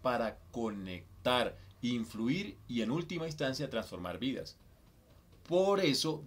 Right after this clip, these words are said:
decidí aprender de la experiencia propia y de otros. Me entrevisté con ejecutivos comerciales, investigué y recopilé una riqueza de conocimiento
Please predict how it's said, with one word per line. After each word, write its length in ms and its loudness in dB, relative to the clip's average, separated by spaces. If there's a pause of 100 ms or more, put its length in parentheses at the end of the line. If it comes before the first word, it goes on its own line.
decidí 720 0 (240)
aprender 560 -2
de 80 -2
la 80 -2
experiencia 760 -4
propia 460 2
y 100 -6
de 120 -4
otros. 400 -6 (580)
Me 160 0
entrevisté 540 -2
con 140 -2
ejecutivos 600 -4
comerciales, 800 0 (340)
investigué 960 -2
y 100 -2
recopilé 640 -2
una 200 0
riqueza 440 -4
de 120 -6
conocimiento 840 -8